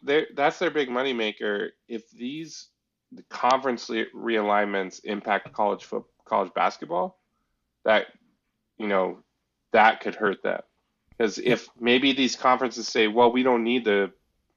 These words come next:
the big tournament anymore. We can have our own tournament 'cause there's, like, s-, fifty of us now, and we could just have our tournament and we can host it and we can take all the money, and the N C double A doesn't get the money and then gives us sh-,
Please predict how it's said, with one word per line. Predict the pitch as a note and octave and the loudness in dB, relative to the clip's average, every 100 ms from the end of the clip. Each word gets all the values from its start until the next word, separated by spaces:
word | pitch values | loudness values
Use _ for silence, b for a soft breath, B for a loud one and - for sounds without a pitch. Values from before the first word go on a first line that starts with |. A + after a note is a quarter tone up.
| _ _ _ _ _ _ | _ _ _ _ _ _
the | G#2 | -2
big | A2 G#2 | 0 0
tournament | - C#3+ C#3+ F#2 | 0 2 2 0
anymore. | F2+ F#2 F2+ F2+ - | -2 -4 -4 -4 -2
We | A2+ | -2
can | B2+ | 2
have | C3 | 4
our | A#2 | 6
own | A2+ G3 | 6 4
tournament | - F#2 F#2 F2+ - _ _ _ _ - | 0 0 0 -4 -8 _ _ _ _ -2
'cause | G#2 | 0
there's, | A2 G#2 | 0 0
like, | A2+ G2 - _ _ | 0 0 -6 _ _
s-, | - - - _ | -18 -18 -20 _
fifty | D#3 D#3 B2+ | 0 0 2
of | G2+ | 4
us | F#2+ F2+ - | 4 2 -2
now, | F2+ F#2 - _ _ | -4 -4 -6 _ _
and | A2+ A2 | -2 0
we | A2+ | -2
could | A#2+ | -4
just | A2+ - | -10 0
have | A#2+ G#2 - _ _ _ _ _ _ - | 2 2 0 _ _ _ _ _ _ 6
our | C3 | 8
tournament | E3 - G2+ G2 F#2+ G#2 - | 6 2 0 2 0 0 -4
and | G#2 | -2
we | A#2+ | 0
can | A#2 | 0
host | G#2 A2 G2+ A#2 | 2 0 2 0
it | - | 0
and | G#2 | 0
we | C3+ | -2
can | C3 | -2
take | G#2+ G2 | -4 -2
all | F#2 F#2 | 0 0
the | |
money, | F2+ F#2 F#2 F#2 | -2 -4 -6 -8
and | F#2+ | -6
the | G2 | -4
N | F#2+ | -6
C | A2 | -6
double | G#2 G2 | -4 0
A | A#2+ | 0
doesn't | G#2 G2 | 0 -6
get | F#2+ - | -12 -12
the | |
money | F#2 F#2 F#2 | -10 -8 -8
and | F2+ | -10
then | F2+ | -10
gives | F2+ E2+ | -12 -10
us | G2 | -12
sh-, | - - | -12 -14